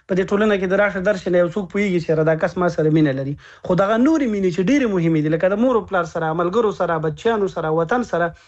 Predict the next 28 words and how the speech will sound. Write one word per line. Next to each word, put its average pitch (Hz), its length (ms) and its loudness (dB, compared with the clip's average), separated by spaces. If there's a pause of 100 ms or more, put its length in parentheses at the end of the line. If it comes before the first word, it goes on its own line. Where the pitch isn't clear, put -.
(140)
نو 175 80 2
په 190 100 0
ده 208 120 0
باندې 180 260 2
لیکچرونه 175 400 0
نیول 156 240 2
پکار 143 300 -4
دي، 151 100 -2
په 151 100 0
ده 202 100 2
باندې، 214 320 0 (520)
آه، 170 600 4 (420)
په 180 60 0
عامه 202 200 0
توګه 165 220 0
باندې 156 720 -2
سیمینارونه 170 640 2
نیول 165 280 2
پکار 151 320 0
دي، 147 160 0
رسنیو 202 420 2
کې 190 120 -4
به 180 140 -2
بحثونه 165 360 0
پکار 156 260 -2
دي، 151 120 -4
تر 156 120 -4
څو 196 260 0